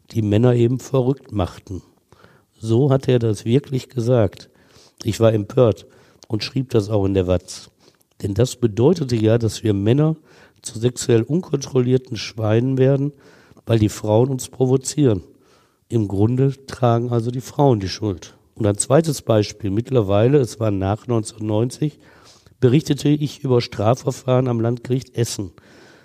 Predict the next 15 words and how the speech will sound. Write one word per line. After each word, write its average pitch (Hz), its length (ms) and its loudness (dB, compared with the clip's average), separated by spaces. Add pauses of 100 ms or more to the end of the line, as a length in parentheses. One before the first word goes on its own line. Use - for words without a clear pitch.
(160)
Ein 113 200 0
Mann 151 200 2
war 139 160 4
vor - 200 0
der 120 100 6
Strafkammer 123 800 -2
angeklagt. 107 720 -2
Er 117 80 0
hatte 107 160 -2
in 117 60 2
einer 104 200 0
Kneipe 113 560 0
eine 110 160 0
Frau 113 340 -2
kennengelernt, 143 720 0